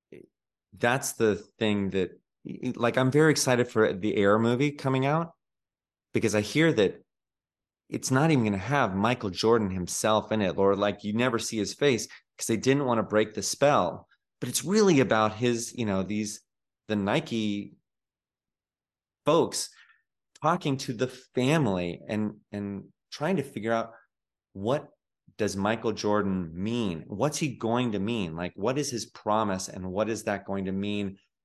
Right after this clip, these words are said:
for the sport of basketball? And y-, there's definitely gonna be moments where they're playing the sport, but it's talking <laughs> about shoes and it's talking about, and shoes means what it, 'cause I remember when people would go and steal people's shoes.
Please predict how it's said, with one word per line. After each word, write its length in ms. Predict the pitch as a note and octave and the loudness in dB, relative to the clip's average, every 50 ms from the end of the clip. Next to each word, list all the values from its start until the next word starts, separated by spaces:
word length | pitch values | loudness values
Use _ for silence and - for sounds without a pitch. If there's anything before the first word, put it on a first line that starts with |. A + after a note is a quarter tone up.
| _ _ _ | _ _ _
for 140 | - A#2 A#2+ | -2 -2 -2
the 80 | G2+ G2 | 0 -2
sport 500 | - - - - - - D#3+ G#3 A3 D3 | -4 -4 -6 -6 -6 -2 0 2 2 2
of 100 | F2+ D#2 | -2 -2
basketball? 720 | - F#2+ E2 E2+ F2+ - - G2 - F2 D2 - - - _ _ _ _ _ _ _ _ _ | -2 -2 -2 -2 -4 -8 -10 -8 -6 -6 -6 -6 -8 -14 _ _ _ _ _ _ _ _ _
And 240 | C3 C#3 C#3 C3+ - - | -2 -2 -2 -2 -8 -14
y-, 200 | - - B2+ - - | -14 -12 -12 -12 -6
there's 320 | A#2+ C3 D#3 E3+ D#3+ - - | 0 2 2 2 2 0 2
definitely 320 | C#3+ D3+ F3 - C4 G3+ | 2 2 2 2 0 0
gonna 160 | D3+ A#2 G2+ | 2 2 2
be 120 | F#2+ F#2+ F#2+ | 0 0 0
moments 460 | F#2+ G2 G2+ G2+ G2+ G2 F#2+ - - | 0 0 0 0 0 -2 -4 -6 -4
where 220 | G2 G2 G2 G2 | -2 0 0 2
they're 120 | F#2 G2 F#2+ | 2 0 -2
playing 360 | - - - A2 A#2 A#2 G#2+ | -2 -4 -4 -2 -2 0 -2
the 80 | G2+ | -2
sport, 420 | G2 - - _ _ - F#3 F#3+ F#3+ | -4 -6 -8 _ _ 0 0 0 0
but 100 | - B2+ | -2 -4
it's 140 | - - - | -4 -8 -14
talking 420 | - - - F#3 - - - E3+ | -14 -14 -14 -14 -10 -8 -6 -6
<laughs> 40 | D3 | -4
about 160 | - E3 D#3 | -4 -4 -2
shoes 720 | - - - - - C#3+ F#3+ F#3+ G#2+ A#1+ B1 - - - - | -2 -2 -2 -2 0 0 0 0 0 -2 -6 -8 -10 -8 -4
and 140 | A2+ C3 - | -4 -4 -2
it's 120 | - - | -4 -6
talking 440 | - - A#2+ D3+ D3+ - D3 B2+ B2 | -2 -2 -2 -2 0 -2 -2 -2 0
about, 360 | G#2 G#2 A2 A2 A2 - - - _ _ _ _ _ _ _ _ _ _ _ _ _ _ _ | 2 2 4 4 2 2 -2 -12 _ _ _ _ _ _ _ _ _ _ _ _ _ _ _
and 300 | A#2+ B2 A#2+ A#2+ A#2+ - | -4 -2 -2 -4 -2 -2
shoes 420 | - - F3+ G3 A#3+ A#3 F#3 - | -2 2 2 2 2 2 0 0
means 340 | B2+ A2 G#2 G2+ G2 G2 - | -2 -2 0 -2 -2 -4 0
what 160 | A2 A2 G#2+ | 0 0 0
it, 120 | A2 - - - - - - | 0 -2 -4 -10 -16 -14 -10
'cause 140 | - B2+ - | -8 -6 -2
I 100 | D#3 F#3+ | 0 2
remember 300 | A3 G3 C#3+ A2+ G2+ G2 | 4 4 4 2 2 0
when 120 | G2 F#2+ | -2 -2
people 260 | F#2+ - C3+ C3+ - G#2+ | -2 -4 -6 -4 -2 -4
would 120 | F#2+ F2+ | -4 0
go 220 | - G2+ G2 F#2 | 2 4 4 4
and 140 | F#2 F2 E2 | 2 0 -2
steal 480 | - - - - - A2 A#2+ C#3 C3 A2 | -4 -6 -6 -4 -2 2 4 6 6 4
people's 400 | C#3+ G#2+ G2 F#2 E2+ E2+ E2 E2 | 4 0 -6 -6 -6 -8 -6 -4
shoes. 640 | - - - A2 A2 G2 - - - - - - | -2 0 0 0 0 0 -2 -4 -6 -10 -14 -14